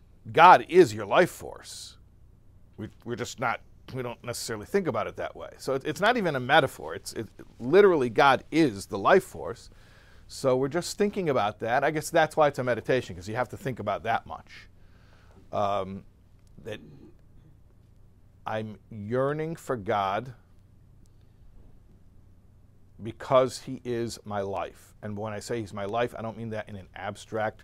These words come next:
sense of my meaning, my purpose. No, I'm talking about on a very simple biological level.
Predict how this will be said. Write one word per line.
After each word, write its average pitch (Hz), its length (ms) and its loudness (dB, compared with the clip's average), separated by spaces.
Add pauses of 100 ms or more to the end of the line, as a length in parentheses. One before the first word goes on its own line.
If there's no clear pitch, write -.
(100)
sense 104 460 -8
of 92 260 -10 (320)
my 90 200 -14
meaning, 160 800 -2
my 107 160 -8
purpose. 208 600 4 (200)
No, 135 160 2
I'm 123 80 -10
talking 139 280 4
about 117 140 -2 (180)
on 110 120 0
a 107 340 -10
very 156 720 12
simple 151 760 0
biological 110 720 2
level. 76 320 -10